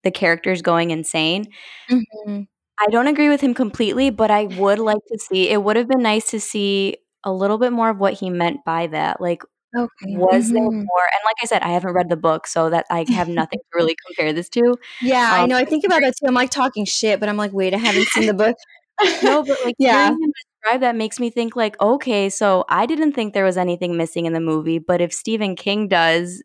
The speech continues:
Speaker 1: and, I mean, he's the person who cre-, kinda created this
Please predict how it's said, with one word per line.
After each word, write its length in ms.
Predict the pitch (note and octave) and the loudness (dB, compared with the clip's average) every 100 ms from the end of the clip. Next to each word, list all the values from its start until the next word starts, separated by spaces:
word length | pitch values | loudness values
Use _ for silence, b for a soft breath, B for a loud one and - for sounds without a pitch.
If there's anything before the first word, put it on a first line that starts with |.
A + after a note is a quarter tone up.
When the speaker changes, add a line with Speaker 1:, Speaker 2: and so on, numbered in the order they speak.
| - | -6
Speaker 1:
and, 220 | F#3 E3+ | -2 0
I 80 | E3+ | 0
mean, 180 | E3+ E3 | -2 -2
he's 240 | E3+ F#3+ | -4 -4
the 80 | F3+ | -6
person 380 | - F3+ F3+ F3+ | -2 -2 -2 -2
who 120 | E3+ | -4
cre-, 200 | - D#3+ - | -4 -8 -4
kinda 240 | F#3 F3 | -2 -2
created 480 | - E3+ D#3+ F3 C#3+ | -4 -2 -2 -2 -4
this 340 | D#3 - - | -6 -6 -14